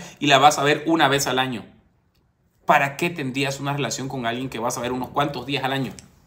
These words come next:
¿Por qué? ¿Por la cobardía de no poder terminar la relación? Eso es lo que pasa.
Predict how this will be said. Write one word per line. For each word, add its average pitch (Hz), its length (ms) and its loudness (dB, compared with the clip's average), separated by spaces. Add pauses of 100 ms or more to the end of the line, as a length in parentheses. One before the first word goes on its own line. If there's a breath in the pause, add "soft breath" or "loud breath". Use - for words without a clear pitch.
(800)
¿Por 139 200 2
qué? 156 400 0 (120)
¿Por 139 140 4
la 120 120 4
cobardía 123 500 2
de 135 80 -2
no 131 140 -2
poder 127 180 -2
terminar 123 300 -2
la 123 140 -4
relación? 143 420 -6 (920)
Eso 107 160 -8
es 120 60 -6
lo 110 80 -8
que - 80 -10
pasa. 120 360 -10